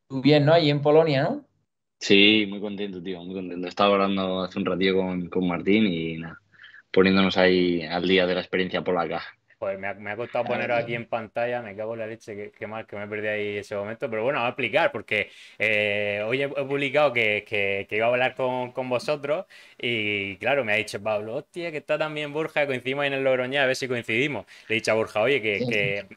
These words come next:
Speaker 3: vaya en horario distintos, pero a ver si, a ver si te puedes pasar cinco minutos y,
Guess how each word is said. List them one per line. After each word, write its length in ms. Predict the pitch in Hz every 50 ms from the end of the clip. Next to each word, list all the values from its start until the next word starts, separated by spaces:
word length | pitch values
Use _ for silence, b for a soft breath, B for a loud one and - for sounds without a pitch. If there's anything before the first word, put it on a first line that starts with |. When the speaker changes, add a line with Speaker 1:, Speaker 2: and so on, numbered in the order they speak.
| _ -
Speaker 3:
vaya 200 | 117 120 127 135
en 60 | 139 135
horario 280 | 135 135 135 131 131
distintos, 600 | 127 127 123 - - 139 139 139 - - 151 165 -
pero 160 | - 113 104
a 60 | 104
ver 120 | 107 113 113
si, 500 | - - 127 123 123 120 117 113 113 113 101
a 100 | 101 98
ver 120 | 110 107
si 260 | - - 131 120 117
te 140 | 113 117 110
puedes 180 | 117 113 113 -
pasar 300 | 117 113 - 117 113 -
cinco 220 | 120 110 - 120
minutos 340 | 113 110 110 113 117 123 120
y, 380 | 120 117 110 104 98 92 92